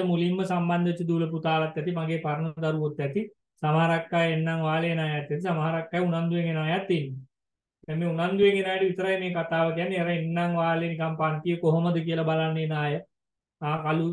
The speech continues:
අප්පච්චි මොනවද මේ කරන්නේ කියලා බලන්න එන අය, කොහොමද අපි උගන්වන්නේ කියලා බලන්න එන අය.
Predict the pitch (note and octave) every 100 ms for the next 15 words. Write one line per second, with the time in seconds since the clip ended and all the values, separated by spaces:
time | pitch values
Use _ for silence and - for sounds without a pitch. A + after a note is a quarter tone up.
0 | E3 - D3+ - E3 D#3+ F3 D#3 E3 F3
1 | E3+ E3+ D#3+ D#3 F3 F#3 F3+ F3 E3 E3
2 | E3 E3 D#3+ D#3 D3+ D#3 D#3+ D#3+ E3+ E3
3 | E3 D3+ F#3 G3 G3 F#3+ F3+ F3 F3 E3
4 | D#3+ D#3+ D3+ D3